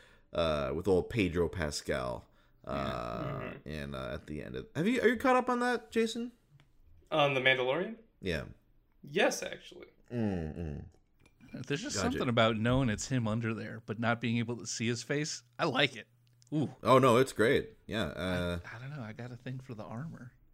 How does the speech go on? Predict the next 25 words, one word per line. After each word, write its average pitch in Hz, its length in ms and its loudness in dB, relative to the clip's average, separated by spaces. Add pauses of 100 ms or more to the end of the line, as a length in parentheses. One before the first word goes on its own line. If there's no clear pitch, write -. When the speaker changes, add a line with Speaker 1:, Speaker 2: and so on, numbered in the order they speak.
(540)
Speaker 1:
Uh, 95 320 2 (160)
I 92 80 -4
mean, 104 320 -2 (180)
I, 95 240 -6 (100)
I 90 100 -2
like 98 280 -2
the 92 140 0
armor. 120 560 0
I 78 80 -6
like 90 220 -2
his 87 220 -6
cool 92 300 -2
guy 104 240 6
voice 101 340 2
he 117 80 -4
does. 113 560 0
I - 40 -4
like 92 220 0
that 92 120 4 (140)
he's, 92 340 2 (240)
Speaker 2:
<laughs> - 240 -20
Speaker 1:
he's 110 220 0
got 107 280 8
eighty 101 360 0
weapons 110 720 0